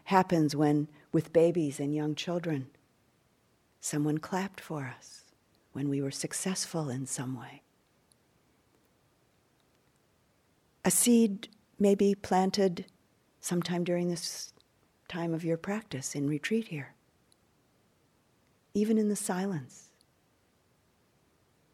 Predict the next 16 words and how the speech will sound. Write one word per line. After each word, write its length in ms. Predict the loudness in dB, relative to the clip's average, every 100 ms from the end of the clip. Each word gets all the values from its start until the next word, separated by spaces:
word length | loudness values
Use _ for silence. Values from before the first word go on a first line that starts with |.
| -4
The 80 | 0
shared 680 | 2 6 6 8 6 2 -8 -8
joy, 540 | 0 2 2 0 -2 -2
the 220 | -2 -2
happiness, 920 | -2 -2 -2 0 0 0 -4 -10 -14 _ _ _ _ _ _ _ 6
the 260 | 10 10 8
silent 520 | 2 0 0 0 -4
smiles, 920 | -6 -4 -2 0 0 0 -2 -4 -8
for 160 | -4 0
instance, 580 | 0 -2 -4 -4 -2
that 180 | 2 4
are 160 | 4 2 -2 -20 -16
subtly, 520 | -4 -2 0 0 -2 -4
subtly 460 | -6 2 4 6 2
passed 440 | 0 -4 -2 -4
around 600 | -4 0 0 2 2 0